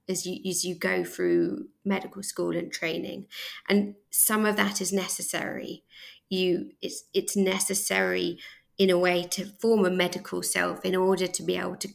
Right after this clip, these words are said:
cope with the distress that we often have to deal with at work. You have to be able to distance yourself. But at the same time, it becomes a problem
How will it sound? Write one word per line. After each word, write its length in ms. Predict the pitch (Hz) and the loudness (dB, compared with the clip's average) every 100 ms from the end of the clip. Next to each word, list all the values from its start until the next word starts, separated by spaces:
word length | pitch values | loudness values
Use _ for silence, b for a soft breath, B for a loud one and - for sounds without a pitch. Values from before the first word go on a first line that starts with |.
| - | -4
cope 260 | 185 190 - - | 0 -2 -4 -2
with 240 | 185 180 - B B B B _ | 0 0 -4 B B B B _
the 120 | 202 | 0
distress 840 | 202 185 - - 190 185 - - - _ _ - | 2 0 0 0 0 2 0 0 -4 _ _ -6
that 280 | 196 185 - | -2 0 2
we 140 | 185 | 2
often 500 | 185 - 185 180 180 - - | 2 -2 -2 0 -2 -4 -6
have 160 | 180 | -6
to 120 | - 175 | -6 -2
deal 260 | 185 180 | 0 0
with 160 | 180 - | 0 -2
at 140 | - | -4
work. 340 | 185 185 165 - - | -2 -2 -2 -6 -6
You 80 | 190 | -4
have 240 | 208 202 | -2 -2
to 100 | 202 | -2
be 120 | 185 180 | -2 -2
able 180 | 175 | -2
to 140 | 170 - | -4 -6
distance 540 | 175 - 190 202 - | -6 -6 -6 -6 -6
yourself. 440 | 175 175 - - 202 - _ B B B B B _ _ - | -6 -6 -6 -8 -10 -20 _ B B B B B _ _ 2
But 140 | 196 | 4
at 140 | 190 196 | 4 2
the 140 | 196 208 | 0 4
same 280 | 202 190 190 | 6 6 2
time, 400 | 196 190 185 180 B B B B _ _ _ _ _ - | -2 -2 -2 -4 B B B B _ _ _ _ _ -2
it 200 | 185 - | -2 -2
becomes 400 | 202 196 190 180 | -2 2 2 2
a 140 | - 294 | 0 0
problem 640 | 294 190 - 202 202 | 0 0 -2 -2 -6